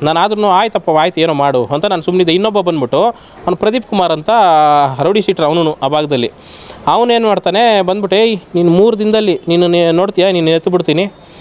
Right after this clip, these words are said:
ಹಂಗೆ ಹಿಂಗೆ ಅಂತಾನೆ. ನಮ್ಮ ತಾಯಿಯವ್ರು ಇರ್ತಾರೆ ಪಕ್ಕದಲ್ಲಿ, ಅವ್ರು ಇದ್ಕೊಂಡು, "ಏ ಯಾಕಪ್ಪ ಹಿಂಗೆ ಮಾತಾಡ್ತೀನಿ?" ಅಂತ ಹೇಳಿಕ್ಕೆ, "ಹ್ಞೂ, ನಿನ್, ನಿನ್ನ ಕೈಲಾದ್ರೆ ನಿನ್ನ ಮಗನ ಉಳಿಸ್ಕೊ ನೋಡೋಣ"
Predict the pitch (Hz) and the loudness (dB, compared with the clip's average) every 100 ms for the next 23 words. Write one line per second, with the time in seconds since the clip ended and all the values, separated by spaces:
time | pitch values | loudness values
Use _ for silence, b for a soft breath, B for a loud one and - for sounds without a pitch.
0 | B B 156 185 196 180 151 226 202 185 | B B -2 -2 0 -2 0 0 0 0
1 | 196 226 202 175 170 160 165 175 190 170 | 0 2 0 -2 -4 -4 -2 -2 0 2
2 | 190 170 170 185 165 143 B B 190 202 | 0 0 -2 0 0 -2 B B 0 2
3 | 196 190 180 190 175 160 156 147 151 208 | 2 2 0 0 0 -2 -2 -2 0 0
4 | 196 240 208 196 190 202 190 233 233 220 | 2 2 0 0 0 0 0 0 2 0
5 | 214 196 185 208 185 185 190 165 143 | 0 0 2 2 0 0 -2 0 0